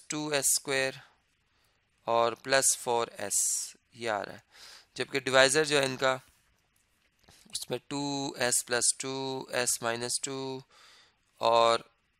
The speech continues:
s प्लस वन आ रहा है, ठीक है। ये हमने यहाँ पे लिख लिए।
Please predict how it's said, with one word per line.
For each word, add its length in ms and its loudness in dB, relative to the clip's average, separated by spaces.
s 280 2
प्लस 400 2
वन 220 0
आ 120 -6
रहा 120 -16
है, 100 -20
ठीक 180 -10
है। 120 -6
ये 100 2
हमने 220 2
यहाँ 140 4
पे 140 -6
लिख 240 -10
लिए। 180 -16